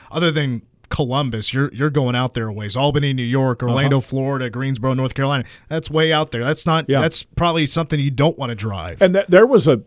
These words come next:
Speaker 2: for, for me personally, I, I, there was a little bit of hope there for Denver, just because I'd spent some time there,
Speaker 1: Sure.
Speaker 2: and I know that that is a, uh, much like the T-Mobile Center, a terrific arena and, uh, you know, good basketball country and what have you, and, uh, so,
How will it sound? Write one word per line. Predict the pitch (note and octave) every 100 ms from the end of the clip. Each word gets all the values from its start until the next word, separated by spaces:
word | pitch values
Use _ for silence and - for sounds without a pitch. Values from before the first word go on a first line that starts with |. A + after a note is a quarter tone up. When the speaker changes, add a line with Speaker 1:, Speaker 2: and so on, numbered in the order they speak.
| _
Speaker 2:
for, | - C#3+
for | A#2+ C#3
me | C#3 D3+
personally, | - D#3+ F3 - B2+ A#2 A2+
I, | B2 A#2+
I, | - B2 -
there | B2 C#3
was | C#3+ C3
a |
little | B2 A#2 B2+ D#3
bit | D#3 B2+
of | A2+
hope | C3 B2 -
there | A#2 A#2+
for | B2 A#2
Denver, | G2 A#2 G#2+ A#2+ D3+ -
just | B2 A2+
because | - A#2 B2+ A#2
I'd | A2+ G#2
spent | - B2 A2+
some | B2
time | G#2 A#2+ A#2 G#2+
there, | A2+
Speaker 1:
Sure. | C3+
Speaker 2:
and | A2+
I | A2+
know | G#2+ A#2+ A#2+
that | A2+
that | G#2 A2+
is | A2 G2
a, | G#2+ - _ _ _ _ _
uh, | - -
much | C3+ D3 -
like | C3+ A#2+
the | A#2
T-Mobile | - B2+ B2 B2 A#2+
Center, | - A#2+ A#2+ B2+
a | G2+
terrific | - G#2+ B2 - G#2 - _ -
arena | A2+ A2 A2 C#3
and, | B2+ A2 G#2+
uh, | G#2 G2+
you | B2
know, | A2
good | F#2 A#2+
basketball | G2+ G#2+ A2 B2+ A#2 A2+
country | - A#2 C3 C3
and | A2
what | G#2+
have | A2 G#2
you, | B2 C3
and, | G2+ - _ _ - _ _
uh, | B2+ G#2+
so, | G2+ - C3+ A#2